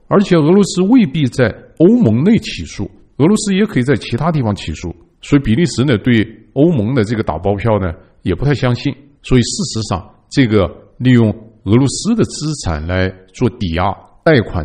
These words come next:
帮助乌克兰的计划，仍然是在协商的初期阶段，还很遥远。第五个相关的最新信息是德国《明镜周刊》的报道，这个报道的标题是“马克龙警告美国可能背叛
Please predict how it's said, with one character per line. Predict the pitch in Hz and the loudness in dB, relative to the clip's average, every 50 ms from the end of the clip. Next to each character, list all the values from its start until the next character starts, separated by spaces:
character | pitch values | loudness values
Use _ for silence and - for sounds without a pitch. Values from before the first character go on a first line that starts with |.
| 69 73 - | -8 -10 -4
帮 | - 131 135 151 151 | -2 -2 -2 -2 -4
助 | - - 123 | -4 -4 -6
乌 | 92 110 127 135 | -4 -4 -6 -6
克 | 117 - | -4 -2
兰 | 98 92 104 | -2 -2 -2
的 | 98 85 | -2 -4
计 | - - - 156 110 | -6 -6 -4 -2 -2
划， | 80 - 85 71 - - _ _ _ _ | -2 -4 -8 -12 -12 -16 _ _ _ _
仍 | - 104 127 175 196 | 0 0 2 2 2
然 | 185 101 87 85 | 0 0 -2 -4
是 | - - 104 90 | -4 -6 -6 -4
在 | 87 92 87 78 71 - - _ _ _ | -2 -2 -2 -2 -4 -8 -14 _ _ _
协 | - - - - 92 92 117 | -16 -14 -8 -4 -2 -2 -2
商 | 113 - 113 113 110 | -2 -2 -4 -2 -2
的 | 98 82 | -4 -4
初 | - - - - 160 165 | -4 -6 -6 -4 -6 -8
期 | - - 104 95 | -6 -6 -8 -6
阶 | - 90 85 | -6 -6 -6
段， | - 87 85 - - _ _ _ | -6 -8 -10 -12 -14 _ _ _
还 | _ - 131 | _ -4 -2
很 | 123 - 87 80 | -2 -2 -4 -2
遥 | 78 82 104 | -2 0 0
远。 | 104 87 73 - - - _ - _ | 0 -2 -4 -6 -12 -20 _ -4 _
第 | - 240 | 6 6
五 | 233 156 107 90 92 | 6 6 2 0 -2
个 | 107 131 | -2 -2
相 | - - 151 160 | 0 0 0 0
关 | 156 160 160 | 0 0 0
的 | 139 | -2
最 | - 160 139 | -2 -2 0
新 | 120 135 | 0 0
信 | 123 - - 104 | 0 0 -2 -2
息 | - - 110 107 - - - - | -2 -2 -4 -4 -4 -10 -16 -18
是 | - - - 117 | -8 -4 -2 -2
德 | - - 107 143 | 0 2 2 2
国 | 123 104 104 107 - - - - - _ | 2 0 0 -2 -2 -4 -10 -20 -20 _
《明 | _ 104 98 110 139 | _ 0 0 2 2
镜 | - - 143 117 | 0 0 -2 -2
周 | - - 139 139 | 0 -2 -2 -2
刊》 | - - 120 120 117 | -2 -4 -4 -4 -4
的 | |
报 | 101 - 107 87 | -2 -2 -4 -4
道， | 80 92 87 - - - _ _ _ | -4 -4 -8 -8 -10 -18 _ _ _
这 | - 214 190 | -4 -2 0
个 | 156 135 | 0 0
报 | 113 - 175 160 | 2 0 0 0
道 | 139 143 | 0 0
的 | 117 98 | -2 -2
标 | 87 143 165 175 | 0 0 0 0
题 | - - 98 90 | 0 -2 -6 -6
是 | - - 107 87 - - _ _ _ _ | -4 -6 -6 -6 -6 -12 _ _ _ _
“马 | - 90 87 | -4 -4 -4
克 | - - - 196 | -2 -2 -2 0
龙 | 135 147 147 | 0 0 -2
警 | - - 101 82 76 73 | -2 -4 -4 -4 -6 -4
告 | - 127 123 - - - - _ _ - | -2 -2 -2 -2 -6 -12 -20 _ _ -2
美 | 110 104 95 87 | 0 0 0 0
国 | 85 110 127 127 | 0 0 -2 -2
可 | - - - 92 85 78 | -2 -4 -4 -4 -2 -2
能 | 80 87 104 113 | -4 -4 -6 -2
背 | - - 220 226 87 - | -2 0 0 0 0 -2
叛 | - - 92 | -2 -2 -4